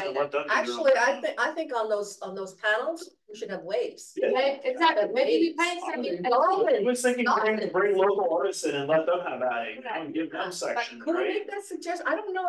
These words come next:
Speaker 2: if that's in our, in our doghouse here.
Speaker 1: Well, yeah, again, is it, it,
Speaker 3: But
Speaker 1: the,
Speaker 3: at
Speaker 1: the
Speaker 3: least
Speaker 1: jurisdiction
Speaker 3: we can
Speaker 1: is
Speaker 3: do
Speaker 1: up
Speaker 3: something, and, and I think the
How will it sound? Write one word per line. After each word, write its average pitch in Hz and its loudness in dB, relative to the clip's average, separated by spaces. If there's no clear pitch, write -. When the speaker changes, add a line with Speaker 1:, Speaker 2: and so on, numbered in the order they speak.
Speaker 2:
if - -10
that's 294 -4
in 262 -6
our, 226 -2
in 202 -8
our 190 -6
doghouse 202 -6
here. 165 -8
Speaker 1:
Well, 131 4
yeah, 120 -2
again, 120 -6
is 120 -4
it, 135 0
it, - -4
Speaker 3:
But 240 4
Speaker 1:
the, 208 8
Speaker 3:
at - 0
Speaker 1:
the - 2
Speaker 3:
least - -2
Speaker 1:
jurisdiction 170 2
Speaker 3:
we 233 -2
can 226 -6
Speaker 1:
is 214 -12
Speaker 3:
do 254 -4
Speaker 1:
up - 0
Speaker 3:
something, 233 -4
and, 196 -12
and 202 -14
I 190 -10
think 220 -10
the 208 -20